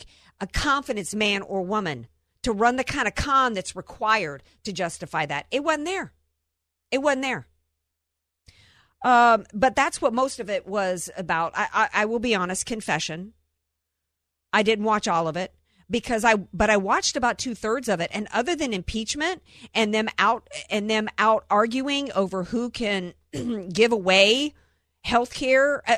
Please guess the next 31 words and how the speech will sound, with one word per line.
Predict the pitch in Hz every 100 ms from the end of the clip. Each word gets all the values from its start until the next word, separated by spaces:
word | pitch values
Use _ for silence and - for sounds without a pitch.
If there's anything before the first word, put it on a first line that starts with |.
| -
or, | 240
and, | 247 247
and, | 262 -
but | 233 320
actually, | 392 - 349
I |
don't | 359
even | 349
want | 330 311
to | -
characterize | 269 262 254 233
it | 196
like | 175 175
that. | 180 139 - _ _ _ _ _ _ _ _ - _ _ _ _ _
It | 269 233
was, | 269 247 233 208 - -
it, | 226 -
it, | 226 -
it | 240
was | 226 254 226 - - - -
a, | - _ _ _ _ _ _ _ -
a | 220
non-debate | 214 214 285 330 233 170 - 220 190 123 - - - _ _ _ -
with | 190 233
absolutely | 202 254 262 - 262 262 214 233 202
no | 202 226 240 233
there | 185 170 196 196 202
there. | 170 156 107 78 - _ _
First | - 320 -
of | 302
all, | 240 208 196